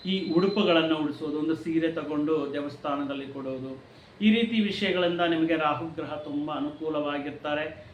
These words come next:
ಕೇತುಗ್ರಹ ಅನುಗ-, ಅನುಗ್ರಹಕ್ಕೋಸ್ಕರ ಪ್ರತಿನಿತ್ಯವೂ ಶ್ರೀ ಮಹಾಗಣಪತಿ ನಾಮವನ್ನು ಸ್ಮರಿಸ್ತಾ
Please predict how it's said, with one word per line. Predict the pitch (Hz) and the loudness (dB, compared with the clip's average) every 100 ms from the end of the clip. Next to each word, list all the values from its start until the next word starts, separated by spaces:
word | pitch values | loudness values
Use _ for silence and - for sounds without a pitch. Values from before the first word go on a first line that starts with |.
| - - | -20 -2
ಕೇತುಗ್ರಹ | 185 190 196 185 - | 0 0 0 -2 2
ಅನುಗ-, | 175 165 165 | 2 4 2
ಅನುಗ್ರಹಕ್ಕೋಸ್ಕರ | 160 160 160 165 156 160 160 156 - 151 | 0 0 0 0 -4 -4 -6 -6 -4 -6
ಪ್ರತಿನಿತ್ಯವೂ | 156 143 165 160 165 160 165 | -6 -2 0 2 2 0 0
ಶ್ರೀ | 156 | -2
ಮಹಾಗಣಪತಿ | 147 139 156 160 156 151 151 156 147 - - - 147 | -2 0 0 0 -2 -4 -6 -6 -6 -8 -18 -14 -2
ನಾಮವನ್ನು | 147 151 151 151 151 | 2 2 2 2 2
ಸ್ಮರಿಸ್ತಾ | 147 - 143 143 - 151 135 | 0 -4 -4 -4 -4 -2 -2